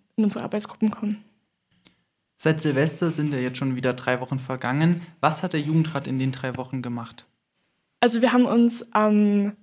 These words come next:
Speaker 1: Sonntag haben wir uns zu einem Workshop getroffen, um unsere Geschäftsordnung weiter auszuarbeiten, was gar nicht so einfach ist, weil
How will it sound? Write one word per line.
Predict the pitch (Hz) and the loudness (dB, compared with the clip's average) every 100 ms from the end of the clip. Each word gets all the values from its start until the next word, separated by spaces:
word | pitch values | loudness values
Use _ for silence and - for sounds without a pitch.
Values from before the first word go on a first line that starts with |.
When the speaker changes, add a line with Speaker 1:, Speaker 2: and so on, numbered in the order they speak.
| _ _ _ | _ _ _
Speaker 1:
Sonntag | 214 247 320 311 294 294 | 2 4 4 4 2 2
haben | 262 233 | 2 4
wir | 220 - | 4 2
uns | 214 208 - - _ - | 2 2 0 -8 _ -2
zu | 214 | 2
einem | 208 | 4
Workshop | 214 214 208 214 | 4 2 -4 -4
getroffen, | - 285 294 302 311 _ _ _ _ | 2 2 4 0 0 _ _ _ _
um | 165 226 226 226 - | 2 4 4 0 -2
unsere | 214 220 208 208 202 208 | 0 2 2 0 0 0
Geschäftsordnung | 220 240 240 - 214 214 208 | 0 0 0 -2 -2 0 0
weiter | 202 226 | -2 0
auszuarbeiten, | 254 262 - 247 226 233 233 233 233 - _ _ _ | 0 0 0 2 4 2 2 0 0 -6 _ _ _
was | 208 - | -6 0
gar | 214 | 2
nicht | 220 220 | 2 0
so | |
einfach | - 233 247 226 | 2 2 2 -2
ist, | - 233 - - | 0 -2 -2 -2
weil | 208 208 208 | 0 2 0